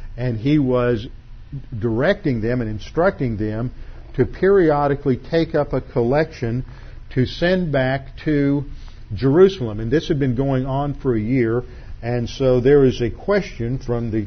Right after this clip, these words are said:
Corinthian church as to what to do. So he's answering the question. He says, "Now concerning the collection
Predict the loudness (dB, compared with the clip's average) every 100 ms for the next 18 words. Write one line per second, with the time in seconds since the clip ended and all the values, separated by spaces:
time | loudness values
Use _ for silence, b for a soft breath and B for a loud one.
0 | -4 -2 -2 -2 -6 -4 0 2 2 0
1 | -6 -4 -4 0 2 2 -2 B B B
2 | -2 -2 -2 4 4 4 0 -10 B B
3 | -2 2 4 4 2 -2 -2 -2 -2 -2
4 | -2 -2 -2 -2 -2 -4 -2 -2 0 0
5 | 0 -2 -2 -2 0 0 0 -2 -2 -2
6 | 0 0 -2 -4 -4 -2 -4